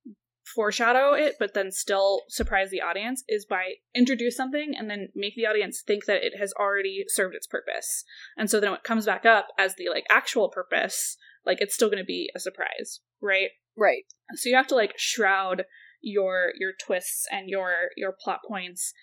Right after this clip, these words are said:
Speaker 1: in enough noise that's, it can't be, again, can't be too much noise because then it's just nonsense, but you <laughs> have to find that balance between,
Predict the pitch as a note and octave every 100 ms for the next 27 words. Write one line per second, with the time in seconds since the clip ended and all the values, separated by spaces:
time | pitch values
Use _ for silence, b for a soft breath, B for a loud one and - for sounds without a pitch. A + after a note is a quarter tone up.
0 | b b - A3 G#3 G3+ G#3 G3+ F#3+ F#3+
1 | - - _ _ _ _ _ _ _ A3
2 | G#3 G3 F3+ F#3 A#3+ D4+ - - G#3 -
3 | - b b _ _ - - - A3 B3
4 | B3 G#3+ A#3 - G3+ A#3+ B3+ F4 E4+ -
5 | A3+ F#3+ G3 G3 G3 F#3+ F3+ F3+ - A#3+
6 | C#4 B3 B3 F2 G3+ - - F3+ - B3+
7 | B3 - B3+ - - B3+ G#3 G#3 b b
8 | b b - A#3 A3+ A#3 G3 - G3 G3
9 | F#3+ - G3+ - F#3+ F3 E3+